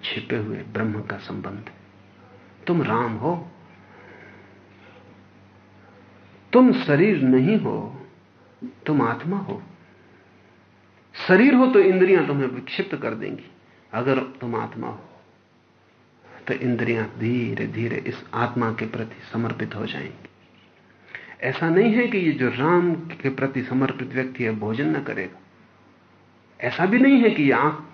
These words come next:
खोल के आकाश के सौंदर्य को नहीं देखेगा।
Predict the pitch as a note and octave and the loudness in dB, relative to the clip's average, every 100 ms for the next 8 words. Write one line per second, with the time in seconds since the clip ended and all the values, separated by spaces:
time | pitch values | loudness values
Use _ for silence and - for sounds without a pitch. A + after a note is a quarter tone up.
0 | - D3+ D#3+ D#3 - B2+ C3 C#3 C3+ C#3 | -6 0 0 0 -2 -2 -2 -4 -4 -6
1 | - B2+ B2+ C3 C3+ B2+ B2 B2+ - - | -4 -4 -2 -4 -4 -4 -4 -6 -12 -14
2 | - - | -18 -20